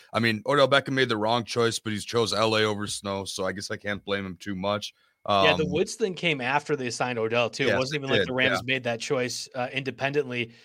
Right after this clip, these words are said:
Speaker 2: Yeah,
Speaker 1: Mm-hmm.
Speaker 2: Kupp actually got a lot of his targets towards the end on that final drive, which was,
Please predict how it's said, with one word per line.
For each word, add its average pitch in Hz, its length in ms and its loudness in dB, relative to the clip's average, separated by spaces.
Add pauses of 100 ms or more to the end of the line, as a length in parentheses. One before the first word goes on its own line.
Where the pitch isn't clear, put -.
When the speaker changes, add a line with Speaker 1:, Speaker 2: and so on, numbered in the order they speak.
(200)
Speaker 2:
Yeah, 135 140 -4
Speaker 1:
Mm-hmm. 117 100 -4
Speaker 2:
Kupp 190 340 4
actually 175 220 2
got 156 140 6
a - 20 -2
lot 135 180 4
of 143 80 0
his 127 120 -6
targets 131 360 0
towards 139 260 -4
the 131 180 -2
end 131 120 -2
on 123 60 -6
that 120 160 -6
final 131 300 -4
drive, 120 400 0
which 120 180 -8
was, 123 280 -8